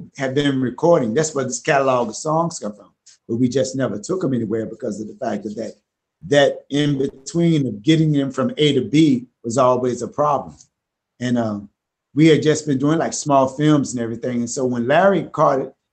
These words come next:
Larry caught, you know, we caught his attention. He said, "Let's, let's get together and go on the road." We said, "Hey, okay, let's do this,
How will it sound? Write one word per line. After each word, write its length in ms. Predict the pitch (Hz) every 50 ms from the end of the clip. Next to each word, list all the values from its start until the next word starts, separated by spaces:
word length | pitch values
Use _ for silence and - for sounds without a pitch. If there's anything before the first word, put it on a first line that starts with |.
| _ _ _ _ _ _ -
Larry 360 | 131 139 160 170 180 180 170
caught, 400 | - - 160 156 143 139 143 - -
you 80 | 160
know, 80 | 151 139
we 120 | 139 151
caught 260 | 151 - 160 156 147
his 160 | 143 123 110 123
attention. 520 | 113 - 185 190 180 185 - 117 104 - _ _ _ _ -
He 80 | 185
said, 260 | 180 180 180 151 139 143
"Let's, 180 | 151 156 156 - _ 131
let's 200 | 131 143 139 -
get 160 | - 151 127
together 320 | 131 131 147 143 135 135
and 80 | 131 120
go 80 | 139
on 100 | 135 131
the 60 | 127 117
road." 220 | 131 156 170 160
We 120 | 135 147
said, 240 | 147 - 139 127 123
"Hey, 200 | 123 147 - 117
okay, 300 | 117 131 123 - 135 120
let's 220 | 117 131 127 127 127
do 200 | 139 151 156 151
this, 160 | 110 -